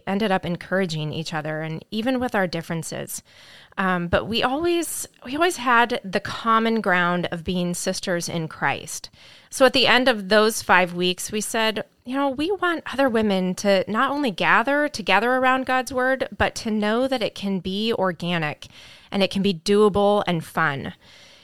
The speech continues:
It doesn't have to be in the form of a large group Bible study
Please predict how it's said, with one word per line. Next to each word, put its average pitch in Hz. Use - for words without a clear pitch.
It 247
doesn't 277
have 202
to 247
be 214
in 196
the 180
form 226
of 233
a 240
large 240
group 247
Bible 240
study 254